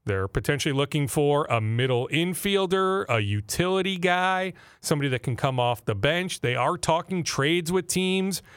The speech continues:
Like, the Twins are open-minded to all sorts of, of different possibilities. But, like, until we get to the point of them making hardcore offers, I just don't know how big of a deal it is. Like, the Twins have kicked the tires on former White Sox closer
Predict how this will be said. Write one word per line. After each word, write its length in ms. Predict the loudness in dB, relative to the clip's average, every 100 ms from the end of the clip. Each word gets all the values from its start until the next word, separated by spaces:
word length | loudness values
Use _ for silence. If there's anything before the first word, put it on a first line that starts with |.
| -10 -6
Like, 140 | -4
the 60 | -2
Twins 260 | 0 0
are 80 | 0
open-minded 600 | 0 0 0 0 0 -2
to 80 | -2
all 220 | 0 0
sorts 320 | 0 -2 0
of, 220 | 0 -2 -6 -18 -20 -6
of 200 | -2 -2
different 420 | 0 0 0 -4 -2
possibilities. 1300 | -2 0 0 -4 -2 0 2 2 0 0 -2 -4 -8 -16 _ _
But, 160 | -4 0
like, 220 | 0 0
until 400 | -2 0 2 2
we 80 | 0
get 160 | -2
to 80 | -2
the 60 | -2
point 240 | 0 0
of 160 | 0 0
them 200 | 0 0
making 400 | -2 -2 -2 0
hardcore 560 | 0 -2 -2 0 2
offers, 520 | 2 2 2 0 -2 -2
I 160 | -2
just 160 | -2 -2
don't 240 | 0 0
know 160 | 0 2
how 160 | 2
big 340 | 0 0 0 0
of 60 |
a 80 | -2
deal 260 | 0 0 0
it 80 | 0
is. 160 | -2
Like, 220 | -2 -2
the 60 | -2
Twins 260 | 0 0 -2
have 80 |
kicked 200 | -2 -4
the 60 | -2
tires 460 | 0 2 2 0 0
on 160 | -2
former 280 | 0 0 2
White 220 | 2 0
Sox 240 | 0 0 -2
closer 540 | 0 0 2 0 -2